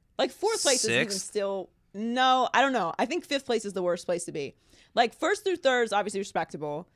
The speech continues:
Speaker 2: Yeah.
Speaker 1: Fourth is, like, kinda no man's land, and sixth is, like, okay. But fifth, I think, is the worst place to be.
Speaker 2: Yeah, it's not even honorable mention. That's
Speaker 1: Yeah.
Speaker 2: tough. Uh, our fantasy Super Bowl is between the squad with five Bs.
Speaker 1: Hey.
Speaker 2: Uh, Mike, he was six and seven during the regular season, really turned it around in the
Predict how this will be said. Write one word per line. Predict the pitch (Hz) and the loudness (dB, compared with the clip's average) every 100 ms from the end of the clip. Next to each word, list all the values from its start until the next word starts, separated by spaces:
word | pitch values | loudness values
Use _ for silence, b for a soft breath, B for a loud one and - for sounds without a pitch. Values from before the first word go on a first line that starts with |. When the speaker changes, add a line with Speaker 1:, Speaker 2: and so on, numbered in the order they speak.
| _ | _
Speaker 2:
Yeah. | 104 92 | -4 -2
Speaker 1:
Fourth | - 294 311 | -2 -2 -2
is, | 277 | -2
like, | 254 - _ - | -2 -2 _ -6
kinda | 277 226 | -2 -2
no | 202 202 | -2 -2
man's | 214 196 | -4 -4
land, | 214 214 220 - - | -4 -4 -6 -10 -10
and | 208 | -8
sixth | - 233 - | -2 -2 -4
is, | 208 | -4
like, | 202 202 - | -4 -4 -6
okay. | - 214 208 214 _ _ _ | 0 2 2 -4 _ _ _
But | 214 185 | -6 -2
fifth, | 311 320 | -2 0
I | - | 0
think, | 240 214 | -2 -2
is | 185 | -4
the | 180 | -4
worst | 160 - | -4 -6
place | - - | -8 -8
to | |
be. | 87 196 - - | -12 -14 -14 -6
Speaker 2:
Yeah, | 110 101 | -2 -2
it's | - - - | -4 -8 -10
not | 101 104 | -6 -4
even | 104 101 | -4 -6
honorable | 92 92 92 | -8 -10 -10
mention. | 92 95 98 101 95 | -12 -10 -10 -10 -6
That's | 196 | -4
Speaker 1:
Yeah. | 175 82 | -4 -6
Speaker 2:
tough. | 87 _ _ b b b | -12 _ _ b b b
Uh, | 110 110 110 107 | -2 0 0 -2
our | 120 | -4
fantasy | 117 151 156 190 | -2 -2 -2 -2
Super | - 131 120 | -2 -2 -2
Bowl | 117 127 | -2 -2
is | 107 104 | -4 -8
between | 107 117 107 | -8 -6 -6
the | 104 | -4
squad | - - 117 113 120 147 170 - | -6 0 4 6 6 4 -2 -8
with | 110 113 107 | -4 -4 -4
five | - 123 131 | 4 6 8
Bs. | - 113 120 165 165 | 6 4 4 2 -2
Speaker 1:
Hey. | 165 196 b b b - | -6 -12 b b b -8
Speaker 2:
Uh, | 110 107 104 101 - | -2 0 0 0 -4
Mike, | - 110 117 147 | -2 2 2 2
he | 160 | -4
was | 123 | -2
six | 165 139 | -2 -2
and | 120 | -4
seven | 143 147 | -4 -4
during | 120 110 | -6 -6
the | |
regular | 107 104 101 | -4 -4 -6
season, | - 135 107 101 | -6 -6 -6 -8
really | 101 | -8
turned | - 110 101 | -6 -6 -4
it | |
around | 101 | -4
in | |
the | 101 | -2